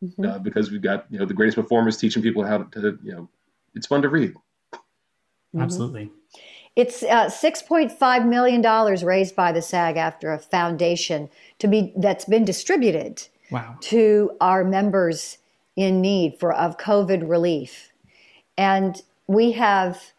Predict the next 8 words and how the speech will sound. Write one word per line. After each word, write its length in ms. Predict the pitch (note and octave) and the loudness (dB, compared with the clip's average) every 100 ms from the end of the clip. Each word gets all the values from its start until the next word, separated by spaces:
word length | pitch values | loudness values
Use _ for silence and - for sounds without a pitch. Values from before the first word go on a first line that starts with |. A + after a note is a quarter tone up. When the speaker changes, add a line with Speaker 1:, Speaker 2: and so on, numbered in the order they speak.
| _ _ _ _ | _ _ _ _
Speaker 1:
uh, 380 | F3+ E3+ D#3+ D#3+ - - _ _ _ _ _ - | 0 2 2 0 -4 -20 _ _ _ _ _ -10
called 360 | - G#3+ A3 | 2 4 4
upon 560 | A3 A#3 A#3 G#3 G3+ G3+ | 2 0 2 2 2 0
and 220 | - F#3 | -2 -2
received 480 | F3+ F3 - F3+ E3 | -2 -4 -2 -2 -2
great 240 | - F#3+ G3 | 0 0 -2
support 560 | G3 - F#3+ C#3+ - | -8 -2 0 0 -2
from 360 | F#3 E3 D#3+ | -2 0 -2